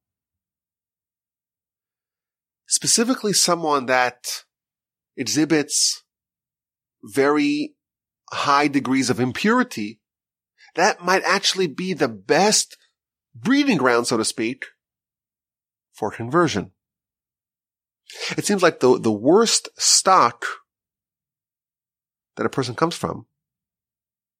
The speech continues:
that seems to increase the likelihood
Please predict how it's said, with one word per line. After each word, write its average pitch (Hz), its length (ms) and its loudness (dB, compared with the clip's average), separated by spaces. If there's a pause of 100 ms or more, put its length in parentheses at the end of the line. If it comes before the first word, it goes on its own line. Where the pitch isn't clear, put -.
(420)
that 131 180 -2
seems 156 280 0
to 151 120 2
increase 170 480 2
the 135 60 0
likelihood 113 680 2